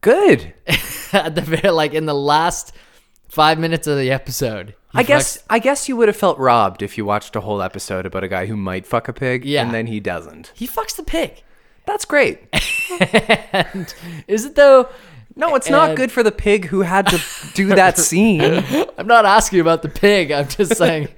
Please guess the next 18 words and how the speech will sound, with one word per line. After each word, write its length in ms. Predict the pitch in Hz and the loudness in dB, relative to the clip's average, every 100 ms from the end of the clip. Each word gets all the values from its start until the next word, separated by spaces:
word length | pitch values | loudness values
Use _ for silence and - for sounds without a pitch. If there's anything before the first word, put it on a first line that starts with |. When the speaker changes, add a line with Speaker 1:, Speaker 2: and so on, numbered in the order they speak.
| 175 | -12
Speaker 2:
<laughs> 220 | 202 - | -10 -8
in 120 | 196 160 | -8 -6
general. 640 | 156 180 170 113 95 - - - - | -2 0 0 -4 -8 -14 -20 -20 -14
Is 160 | 160 170 | -10 -6
that 240 | 208 214 | -6 -6
good? 240 | 185 214 - - - - | -10 -12 -16 -20 -8 2
But 320 | 180 175 - - | 2 0 -6 -6
it, 300 | 185 - - - | -6 -8 -18 -2
it 300 | 170 151 139 | 0 0 -2
really, 400 | 156 277 370 262 | 4 4 4 0
it 60 | 170 | -2
was 200 | 170 156 | -2 -2
one 140 | 185 | -2
of 80 | 208 | -2
those 200 | 208 - | -2 -2
<laughs> 20 | |
things 420 | 180 - 208 180 | -4 -4 -6 -4
where 260 | 165 147 | -2 -2